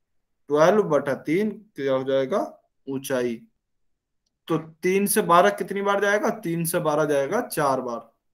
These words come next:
तो ऊंचाई हमारी कितनी हो जाएगी, ऊंचाई हो जाएगी हमारी चार सेंटीमीटर, ऊंचाई हो जाएगी हमारी चार सेंटीमीटर। इसका मतलब क्या होगा, ऑप्शन सी हमारा सही आंसर होगा,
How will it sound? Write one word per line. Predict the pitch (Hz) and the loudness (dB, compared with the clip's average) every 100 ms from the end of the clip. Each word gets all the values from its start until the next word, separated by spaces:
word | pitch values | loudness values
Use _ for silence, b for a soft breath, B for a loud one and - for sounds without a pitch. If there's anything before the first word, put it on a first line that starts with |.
| _ | _
तो | - 151 | -14 -8
ऊंचाई | 151 165 165 | -4 -2 0
हमारी | 160 156 160 | 0 0 -2
कितनी | 160 160 170 | -4 -8 -6
हो | 170 156 | -6 -2
जाएगी, | 156 160 202 214 | -2 -2 -4 -8
ऊंचाई | 147 147 151 147 | -8 -6 -2 0
हो | 135 | 2
जाएगी | 131 131 139 | 0 -2 -4
हमारी | 123 123 127 202 - | -6 -4 -4 -6 -8
चार | - 143 170 208 | -4 2 4 4
सेंटीमीटर, | - 131 123 127 196 156 127 135 120 - _ _ _ _ _ 143 | 2 -4 -6 -6 -6 -4 -6 -8 -10 -12 _ _ _ _ _ -8
ऊंचाई | 147 160 156 | -4 0 0
हो | 151 | 0
जाएगी | 135 135 | 0 -2
हमारी | 165 139 151 220 | -2 -4 -2 -4
चार | - 139 135 165 | -4 -4 0 0
सेंटीमीटर। | - 127 123 120 160 123 - 113 - _ _ _ _ - | -2 -8 -10 -8 -8 -8 -10 -14 -14 _ _ _ _ -12
इसका | - 147 | -10 -6
मतलब | 139 151 | -6 -4
क्या | 151 156 | -6 -2
होगा, | 139 190 | 0 0
ऑप्शन | 202 143 139 - 208 208 | 0 0 -2 -2 -2 -2
सी | - - 208 226 | -4 -6 -2 -2
हमारा | 202 143 131 139 220 | -2 -4 -4 0 0
सही | 214 151 156 180 | 0 -2 0 0
आंसर | 135 127 - 175 | -2 -6 -2 -4
होगा, | 139 120 120 | -4 -10 -10